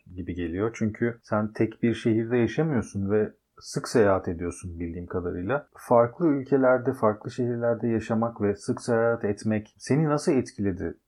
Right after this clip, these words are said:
En azından sanatsal pratiğini belki işte atıyorum dört sene, beş sene öncesine göre kıyasladığımızda nasıl şekillendirdi?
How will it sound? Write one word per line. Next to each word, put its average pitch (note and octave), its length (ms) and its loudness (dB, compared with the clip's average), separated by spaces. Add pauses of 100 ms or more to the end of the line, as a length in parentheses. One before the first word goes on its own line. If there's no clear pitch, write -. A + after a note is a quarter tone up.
En A2+ 100 0
azından C3 680 0
sanatsal A2+ 600 2
pratiğini B2+ 680 0 (140)
belki A2+ 540 2
işte A#2 220 0
atıyorum A2+ 420 2
dört B2+ 240 4
sene, A2+ 240 2
beş B2+ 200 2
sene A#2+ 160 0
öncesine A2 500 0
göre G2+ 400 2 (160)
kıyasladığımızda G#2+ 960 0 (360)
nasıl A#2 240 0
şekillendirdi? E2+ 800 -2